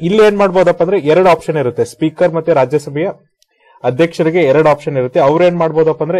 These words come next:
ಈ ಕಮಿಟಿಯ report ಅನ್ನ ತೆಗೆದುಕೊಂಡು direct ಆಗಿ ಸದನದ ಮುಂದೆ, ಅಂದ್ರೆ ಈಗ ರಾಜ್ಯಸಭೆ ಆದ್ರೆ ರಾಜ್ಯಸಭೆಯ ಸದನ, ಲೋಕಸಭೆ ಆದ್ರೆ ಲೋಕಸಭೆಯ ಸದನದ ಮುಂದೆ ಏನಪ್ಪ ಅಂದ್ರೆ ಅದನ್ನ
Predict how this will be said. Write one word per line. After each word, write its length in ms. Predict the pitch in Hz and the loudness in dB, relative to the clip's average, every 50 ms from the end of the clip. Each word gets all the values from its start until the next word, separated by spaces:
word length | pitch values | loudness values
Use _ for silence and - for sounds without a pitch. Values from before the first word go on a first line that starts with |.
| 151 151 | -4 -4
ಈ 20 | 147 139 - | -8 -4 -2
ಕಮಿಟಿಯ 360 | 147 139 151 160 156 180 175 170 143 135 | -2 -2 -2 -2 -2 2 0 2 0 0
report 280 | 127 - 156 147 143 151 | -2 -2 -4 -2 -2 -4
ಅನ್ನ 120 | 143 143 139 143 | -4 -4 -4 -4
ತೆಗೆದುಕೊಂಡು 380 | 139 131 127 131 - 139 147 170 156 | -4 -6 -6 -6 -8 -4 -4 -2 0
direct 300 | 127 127 135 147 143 - 147 143 | 0 0 -2 -2 -4 -4 -4 -4
ಆಗಿ 140 | 147 202 214 _ _ _ _ _ _ _ _ _ _ _ _ _ _ _ _ _ _ _ _ _ _ _ _ _ - - | -4 -8 -12 _ _ _ _ _ _ _ _ _ _ _ _ _ _ _ _ _ _ _ _ _ _ _ _ _ -4 0
ಸದನದ 420 | 151 143 143 165 170 180 175 175 175 160 | 0 2 2 2 0 2 2 2 2 0
ಮುಂದೆ, 280 | 147 143 139 127 131 123 - - - 117 | -2 -4 -2 0 0 0 0 -2 -10 -10
ಅಂದ್ರೆ 180 | 131 151 160 143 - - _ _ _ _ _ _ _ 127 131 | -4 -2 -2 -2 -2 -10 _ _ _ _ _ _ _ -10 -4
ಈಗ 80 | 123 139 127 120 127 | -2 0 2 2 2
ರಾಜ್ಯಸಭೆ 440 | 131 131 151 147 - 165 147 151 147 | 0 0 -2 -2 -2 -2 0 2 0
ಆದ್ರೆ 160 | 143 151 160 165 143 127 | 2 2 2 2 2 2
ರಾಜ್ಯಸಭೆಯ 480 | 123 123 143 139 143 160 139 143 143 139 - | 0 0 -2 -4 -4 -4 -4 -4 -4 -4 -6
ಸದನ, 280 | 147 131 147 165 185 160 131 | -6 -6 -4 -4 -4 -4 -4
ಲೋಕಸಭೆ 400 | 135 - 156 139 147 - 139 139 131 | -4 -4 -6 -8 -6 -6 -4 -4 -2
ಆದ್ರೆ 140 | 147 151 143 131 | -2 -4 -4 -6
ಲೋಕಸಭೆಯ 400 | 127 - 131 127 143 131 139 131 135 | -6 -8 -8 -8 -6 -8 -8 -8 -8
ಸದನದ 340 | 135 123 131 135 135 131 127 131 | -6 -6 -4 -4 -4 -6 -6 -8
ಮುಂದೆ 140 | 131 127 131 | -6 -6 -6
ಏನಪ್ಪ 180 | 127 127 123 131 | -6 -6 -8 -6
ಅಂದ್ರೆ 140 | 127 123 127 120 | -6 -6 -6 -6
ಅದನ್ನ 180 | 139 175 196 | -6 -12 -12